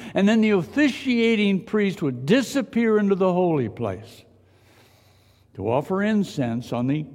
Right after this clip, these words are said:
altar of incense. Here is what we must not miss, vital to the story.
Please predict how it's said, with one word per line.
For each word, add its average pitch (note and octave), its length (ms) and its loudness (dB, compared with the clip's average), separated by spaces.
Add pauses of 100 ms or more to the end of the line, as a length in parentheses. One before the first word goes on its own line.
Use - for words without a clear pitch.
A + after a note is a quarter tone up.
altar A2+ 480 -4
of D3 120 -4
incense. C#3 680 -6 (1300)
Here A3 360 2
is F3 320 0
what D#3 460 -2
we C#3+ 420 0 (380)
must C3 480 -4 (200)
not A2 320 -6 (240)
miss, G#2+ 460 -10 (160)
vital B2+ 680 -2
to - 140 -16
the G#2+ 140 -8
story. A2 600 -12